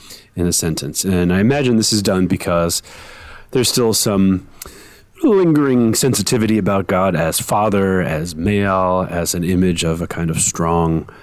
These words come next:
masculine thing that some people are not comfortable with. Um, so there's a basic response, right, which is that no one, even a priest, may add, take away, or change anything on his own authority.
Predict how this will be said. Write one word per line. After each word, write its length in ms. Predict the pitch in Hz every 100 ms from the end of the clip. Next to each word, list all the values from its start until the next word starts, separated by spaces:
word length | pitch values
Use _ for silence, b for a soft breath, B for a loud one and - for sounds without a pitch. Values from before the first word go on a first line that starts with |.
| B
masculine 720 | 90 85 87 - 85 82 80 76
thing 280 | 78 78
that 140 | 78 76
some 140 | -
people 200 | - 80
are 80 | 78
not 260 | 80 73 -
comfortable 420 | 82 80 76 78
with. 280 | 78 85 - B B B B -
Um, 640 | 85 85 82 78 78 78 - _ - - - _ - _ _ _ _ - _ _
so 180 | - 113
there's 160 | 104 95
a 40 |
basic 400 | 80 135 202 143
response, 420 | 98 - 90 90
right, 160 | 92 95
which 200 | 90 90
is 140 | 90 80
that 100 | - _ _ - _ -
no 120 | - 151
one, 220 | 120 98
even 160 | 95 92
a 40 |
priest, 320 | 85 104 -
may 200 | 82 78
add, 200 | 76 85
take 200 | 82 85
away, 100 | 80
or 80 | 80
change 300 | - 151 120
anything 320 | 101 95 87
on 80 | 82
his 100 | 80
own 100 | 78
authority. 440 | 76 85 78 82